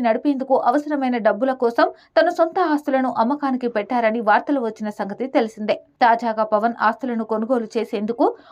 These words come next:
ఓ స్టార్ హీరో మొగ్గు చూపుతున్నారంటూ వార్తలు వస్తున్నాయి. ఆయనెవరో కాదు, మెగాస్టార్ చిరంజీవి. పవన్ రాజకీయ పార్టీ కోసం ఆస్తులను అమ్మేస్తే తన పిల్లలకు భవిష్యత్తులో ఏమీ మిగలకుండా పోతుందని ఆలోచించిన చిరు ఆ ఆస్తులను ఎంతకమ్ముతావో చెప్పు,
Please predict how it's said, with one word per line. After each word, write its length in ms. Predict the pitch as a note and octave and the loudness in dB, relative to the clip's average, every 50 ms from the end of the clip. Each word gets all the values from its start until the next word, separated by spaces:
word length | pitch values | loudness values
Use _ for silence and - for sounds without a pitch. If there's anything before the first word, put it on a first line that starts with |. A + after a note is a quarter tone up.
| - - C#4 | 0 4 4
ఓ 40 | F4 F4+ | 4 4
స్టార్ 280 | - F4 D#4+ F4 F#4+ F#4+ F#4 | 4 4 4 4 4 2 0
హీరో 200 | E4 D4+ C#4+ C#4 A#3+ A3 | 0 2 2 2 2 0
మొగ్గు 200 | G#3+ A3 D4 D4 D#4 | 0 -2 -2 -2 -2
చూపుతున్నారంటూ 680 | D4 D4 C4+ - C4 B3 B3 A#3 A#3 A#3 A3+ A3 B3+ B3 G#3+ | -4 -4 -4 -4 -2 2 2 2 2 2 0 -2 0 2 4
వార్తలు 320 | F3+ G#3 - - B3 A#3 G#3 | 2 2 2 0 -4 -4 -4
వస్తున్నాయి. 440 | G3+ - - G#3+ G#3+ A3+ G#3+ G3+ - - _ _ _ _ _ _ _ - | -6 -8 -6 -2 0 0 0 0 -2 -8 _ _ _ _ _ _ _ -2
ఆయనెవరో 500 | - G3 G#3 G#3 A3 G#3+ A3 A#3 A#3+ A3+ - A3+ | 0 2 2 2 0 -2 -2 -4 -4 -2 2 2
కాదు, 180 | G#3 G3+ - - - _ _ _ _ - | 2 2 0 -6 -14 _ _ _ _ -2
మెగాస్టార్ 520 | G3 G3+ G#3+ - B3+ B3 - - G3 - - - | 0 0 0 0 -4 -8 -6 -6 -6 -6 -4 -4
చిరంజీవి. 440 | A#3 G3+ G3+ G#3 G#3 A3 G3+ - - - _ _ _ _ _ _ _ - | -4 -4 -4 -4 -4 -6 -6 -6 -8 -12 _ _ _ _ _ _ _ 2
పవన్ 260 | A#3+ A#3 B3 B3 B3 A3 | 4 6 6 4 4 4
రాజకీయ 420 | A3 A#3+ A#3+ C#4+ C4+ - B3 C4 A#3+ A#3+ A#3+ | 2 2 2 0 -4 -6 -6 -6 -4 0 0
పార్టీ 240 | G#3+ G#3+ A3 B3+ B3 B3 | 0 0 0 -2 -4 -2
కోసం 220 | A3+ A3+ - C4 B3+ B3+ - A3+ | -4 -2 -2 -2 -4 0 2 2
ఆస్తులను 400 | A#3 B3+ B3+ - C4 B3+ A#3+ A#3+ - - | 2 2 0 -2 -4 -2 -2 -2 0 0
అమ్మేస్తే 400 | G#3+ G#3+ A3+ A#3+ B3 B3+ - B3+ E4 F#4+ - - _ _ _ - | 0 0 0 -2 -2 0 0 0 0 0 -2 -8 _ _ _ 2
తన 120 | F4 F#4+ G4 F#4+ | 4 4 2 0
పిల్లలకు 380 | F4 E4+ G4+ G4 F4+ F4 E4+ D4+ B3 | 0 0 0 0 -2 -2 0 4 4
భవిష్యత్తులో 500 | B3+ B3 D4+ D4 - D4+ - - C4 C#4+ C#4+ B3+ A3+ B3 | 4 4 4 0 -4 -6 -4 0 2 2 2 2 2 2
ఏమీ 140 | C4+ C#4+ D4+ C4+ B3 | 2 2 2 0 0
మిగలకుండా 440 | A#3+ B3 C#4+ D4+ D4 D4 C4 B3 A#3 - | 0 0 0 0 0 0 0 0 0 0
పోతుందని 460 | A3 A3 A3+ C#4 C4 B3 A#3+ A#3 A#3+ - G#3 G#3+ | -2 -4 -2 -2 0 0 0 0 0 2 2 2
ఆలోచించిన 500 | A3 B3 C4+ C4+ C4 A#3+ A#3 - A3+ A#3 A3+ - | 2 2 0 -4 -6 -8 -6 -6 -6 -6 -4 -2
చిరు 180 | A#3+ A#3+ C4+ F#4 - - _ _ _ _ - A#3 A#3 | -2 0 0 0 -2 -4 _ _ _ _ -2 2 4
ఆ 20 | A#3+ A#3 A#3+ | 4 4 4
ఆస్తులను 420 | C#4+ D4+ - - D#4+ D#4 C#4+ C4 C#4+ B3+ A3 A3 | 2 2 -2 -4 -6 -4 -2 -2 -2 -2 -2 -4
ఎంతకమ్ముతావో 600 | A3+ A#3 D4 D4 C#4+ B3+ B3 B3 A#3 A3 G#3+ A3 A3 - | -4 -4 -4 -2 -2 -2 0 2 2 2 2 2 -2 -6
చెప్పు, 240 | A3 G3+ - C4+ | -8 -2 0 0